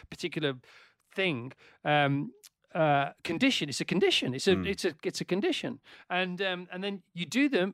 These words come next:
Speaker 1: Well, you wait at the hotel all day. You go to the sound check,
Speaker 2: <laughs>
Speaker 1: right?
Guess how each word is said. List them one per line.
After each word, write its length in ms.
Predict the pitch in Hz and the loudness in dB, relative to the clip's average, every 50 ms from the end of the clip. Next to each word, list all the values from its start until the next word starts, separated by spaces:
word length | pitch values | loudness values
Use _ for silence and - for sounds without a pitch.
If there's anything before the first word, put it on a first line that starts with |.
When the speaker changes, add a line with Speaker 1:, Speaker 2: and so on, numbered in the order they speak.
| - 170 | -4 -4
Speaker 1:
Well, 140 | 160 156 156 | 0 0 0
you 140 | 147 160 170 | 0 2 2
wait 260 | 190 220 233 196 - | 4 4 4 2 0
at 60 | 196 | -4
the 120 | 170 165 156 | 0 2 2
hotel 280 | 170 165 - 170 165 | 2 2 0 0 -2
all 100 | 151 143 | -2 -2
day. 280 | 139 180 165 170 175 170 - | -2 -4 -6 -8 -8 -10 -10
You 120 | 175 147 - - | -14 -14 -14 -14
go 120 | - 147 147 | -12 -12 -12
to 80 | 151 | -12
the 80 | - - | -14 -14
sound 320 | - - - - - - - | -14 -14 -14 -16 -18 -20 -20
check, 260 | - - - - _ _ _ _ - - - | -20 -20 -20 -20 _ _ _ _ -20 -16 -14
Speaker 2:
<laughs> 320 | - - - - - - | -14 -14 -14 -16 -20 -14
Speaker 1:
right? 200 | - 151 147 143 | -12 -12 -12 -12